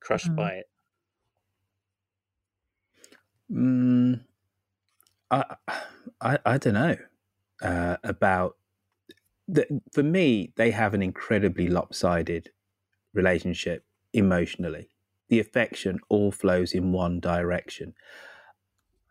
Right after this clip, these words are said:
Speaker 3: He, Chris is almost like a puppy dog, and she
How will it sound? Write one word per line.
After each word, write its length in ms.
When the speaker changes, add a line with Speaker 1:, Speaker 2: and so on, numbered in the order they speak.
Speaker 3:
He, 480
Chris 220
is 80
almost 280
like 140
a 40
puppy 340
dog, 340
and 500
she 720